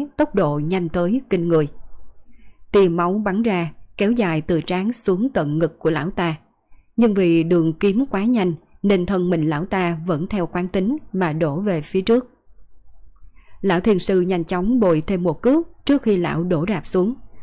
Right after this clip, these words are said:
khiến thân mình của lão chia thành hai nửa lăn lồng lốc. "Lão Chu!" Lão già mặc y sam đứng từ xa trông thấy đồng đội mình đã chết thảm thì gào lên một tiếng.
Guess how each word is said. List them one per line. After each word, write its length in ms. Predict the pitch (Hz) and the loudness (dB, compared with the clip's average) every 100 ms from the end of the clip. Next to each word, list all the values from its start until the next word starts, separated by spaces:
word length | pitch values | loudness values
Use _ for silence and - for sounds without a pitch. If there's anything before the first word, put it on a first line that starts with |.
| - | -6
khiến 340 | - 190 254 | 2 4 4
thân 260 | 269 185 175 | 2 0 0
mình 160 | 160 | -2
của 140 | 147 170 | 0 0
lão 260 | 170 151 | 0 -2
chia 240 | 220 214 180 | -2 0 0
thành 300 | 185 160 151 | 0 -2 -4
hai 200 | 185 170 | -4 -2
nửa 320 | 165 143 226 226 | 0 0 -2 -2
lăn 420 | 185 175 160 170 | -2 0 -2 -2
lồng 160 | 165 151 | -2 0
lốc. 240 | 208 - - - - - - - _ - - - - | -2 -2 -10 -18 -20 -20 -20 -20 _ -20 -20 -18 -10
"Lão 340 | 123 165 208 | -2 2 2
Chu!" 260 | 233 202 165 - - - _ _ - - - - - | 4 4 4 -2 -14 -18 _ _ -20 -20 -20 -20 -10
Lão 200 | - 190 | -2 0
già 240 | 185 196 160 | 2 2 2
mặc 200 | 175 165 | -2 -2
y 160 | - 190 | 0 0
sam 360 | - 190 180 165 | 0 -2 -2 0
đứng 280 | 185 185 277 - | 0 0 0 0
từ 140 | 165 | 0
xa 260 | 151 190 175 | 0 -2 -2
trông 240 | 185 160 | -2 -4
thấy 220 | 180 180 | -2 0
đồng 280 | 226 160 147 | 0 -2 -2
đội 180 | 160 143 | -2 0
mình 300 | 170 156 147 | 0 -2 -2
đã 100 | 151 | -4
chết 260 | - 277 | -2 -2
thảm 300 | 202 151 170 254 - - | -2 -4 -4 -8 -14 -8
thì 400 | 190 175 160 160 | 0 2 2 0
gào 280 | 147 165 156 | -2 -2 0
lên 240 | 160 190 | 0 0
một 240 | 175 165 - | 0 -2 0
tiếng. 200 | 170 | -2